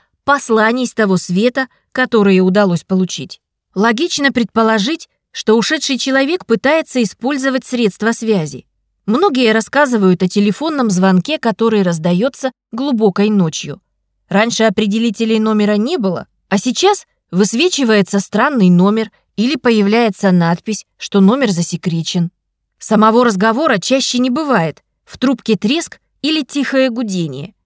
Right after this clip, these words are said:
Иногда долетают обрывки фраз и слов. Как бы намеки – призрак разговора. Но самое важное, тот, кому так звонили, твердо уверен, что это была связь с дорогим человеком.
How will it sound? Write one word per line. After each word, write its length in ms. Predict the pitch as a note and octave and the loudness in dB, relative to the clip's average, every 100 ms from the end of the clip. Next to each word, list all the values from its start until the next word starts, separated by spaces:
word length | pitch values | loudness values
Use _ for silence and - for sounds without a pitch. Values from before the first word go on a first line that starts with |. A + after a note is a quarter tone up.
| _ _ | _ _
Иногда 460 | F#3+ A3 G3 B3+ D#4+ | 2 2 4 2 2
долетают 580 | A#3+ A3 B3 C4+ A#3+ - | 2 0 2 2 2 2
обрывки 580 | F#3 C#4 A3+ D#4+ - C4+ | 2 4 2 -2 -6 -4
фраз 440 | - G3+ G3 - _ - | 0 0 0 -6 _ -8
и 80 | |
слов. 500 | A3+ G#3+ F#3+ D3+ - _ _ _ _ _ _ - | -6 -2 0 -2 -8 _ _ _ _ _ _ -4
Как 240 | C4 A#3+ | -2 0
бы 120 | A#3 | 0
намеки – 600 | C#4+ D#4 D4 A3 - D#3 - _ _ - | -2 -2 0 -2 -2 -8 -12 _ _ -2
призрак 500 | F4 D#4+ G3 F3 F#3 | 2 2 2 0 0
разговора. 640 | F#3+ G#3+ C4+ A3+ D#3 - _ _ _ _ _ - | 0 0 0 0 -2 -6 _ _ _ _ _ -4
Но 120 | F3+ | -2
самое 460 | F#3 A3 A3+ G3+ F#3+ | 0 0 2 2 2
важное, 560 | F#3+ C4+ G#3 F#3 F3 | 2 2 2 2 2
тот, 340 | E3+ B3+ D#4+ - _ _ | -2 -2 -4 -6 _ _
кому 280 | - G#3+ G#3 | -2 0 2
так 240 | G3 A3+ F3 | 2 0 0
звонили, 640 | F3 F#3 A3 D4+ B3 E3+ _ _ _ _ - | 2 4 4 2 -2 -2 _ _ _ _ -6
твердо 520 | F#3+ C4 D#4+ A#3 A#3 | 0 2 2 2 4
уверен, 480 | G3+ G3 D4+ D4+ B3+ | 4 4 0 -2 -4
что 260 | - G#3+ - | -2 -2 -2
это 380 | D4 E4+ F3 E3 _ _ _ E3 | -4 -4 -6 -8 _ _ _ 0
была 260 | G3+ A3+ | 2 2
связь 380 | G3+ G#3 C4 E4+ | -2 -2 -2 -2
с 80 | A3+ | -2
дорогим 460 | A#3 A#3+ G#3+ A3 | 0 0 0 -2
человеком. 680 | G3+ G#3+ G3+ E3+ D#3+ D3+ D3 | -2 0 0 0 -4 -10 -14